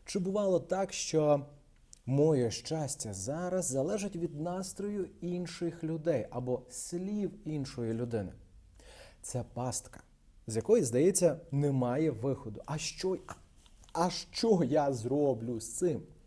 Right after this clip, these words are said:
Але вихід є. І це відео зараз допоможе вам зрозуміти, як перестати бути заручником цих емоцій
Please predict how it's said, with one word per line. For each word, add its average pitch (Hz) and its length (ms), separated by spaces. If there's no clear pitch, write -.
Але 101 200
вихід 104 380
є. 98 240
І 107 260
це 147 300
відео 143 520
зараз 135 500
допоможе 131 560
вам 143 340
зрозуміти, 135 680
як 185 340
перестати 180 760
бути 143 300
заручником 170 1080
цих - 320
емоцій 117 680